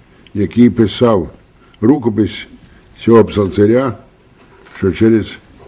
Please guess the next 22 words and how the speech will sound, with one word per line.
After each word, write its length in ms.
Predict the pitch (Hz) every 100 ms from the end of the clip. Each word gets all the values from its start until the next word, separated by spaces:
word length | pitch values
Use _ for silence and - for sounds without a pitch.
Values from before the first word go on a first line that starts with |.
| - - -
більше 420 | 113 147 - 120
шістсот 480 | - 104 - 104 104
років 500 | 123 147 131 127 107 - - _ _ _ - _ _ 104
його 280 | 127 123
відкриють 720 | 117 95 90 131 139 135 98 - _ _ _ - _ _ _
не 200 | 104 120
одиниці, 720 | 117 127 139 156 - 95 80 - - -
а 160 | 92 78 - _ _ - -
сотні, 480 | - 143 107 110 104
то, 160 | 107
можливо, 420 | 117 107 117 120
тисячі 540 | 104 131 127 104 95 117
людей. 440 | 113 135 123 90 - - _ - - -
Сягнути 560 | 120 120 123 135 113 107
шістсот 460 | 120 107 123 101
років 500 | 117 127 - 104 78 - - - - - -
назад 520 | 113 110 107 127 107 -
у 100 | 120
Луцьк, 400 | 123 160 - - - - - - - - -
у 100 | 90
це 200 | - 120
просте 640 | 101 110 - 117 113 92